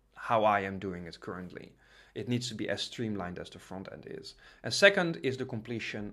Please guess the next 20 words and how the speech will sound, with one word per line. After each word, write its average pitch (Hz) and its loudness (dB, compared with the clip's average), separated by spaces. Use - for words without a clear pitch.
of 98 -4
the 95 -8
record 120 -2
database 87 -8
based 101 -4
on 110 -8
all 151 4
the 123 0
existing 98 -6
literature. - -12
So - -4
the 107 0
current 180 4
database 127 4
only 117 0
consists 104 -6
of 98 -10
a - -8
limited 101 -4
subset 143 2